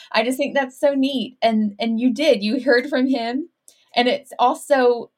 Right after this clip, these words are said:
you kept hearing from him because sometimes we do that. We, we disobey sometimes, or we, we are afraid,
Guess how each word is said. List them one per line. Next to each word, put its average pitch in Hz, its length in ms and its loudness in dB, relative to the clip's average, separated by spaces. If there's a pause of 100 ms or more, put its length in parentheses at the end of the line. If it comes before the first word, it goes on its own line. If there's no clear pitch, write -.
you 220 220 -4
kept 311 280 0
hearing 202 280 -2
from 202 180 -4
him - 260 -8
because 220 300 -2
sometimes 285 360 -2
we 233 120 -2
do 220 180 -4
that. 147 280 -4
We, 202 400 -2 (220)
we 196 160 -2
disobey 214 500 2
sometimes, 190 720 -6
or 196 160 -2
we, 185 400 -10
we 185 340 -8
are 180 160 2
afraid, 170 540 0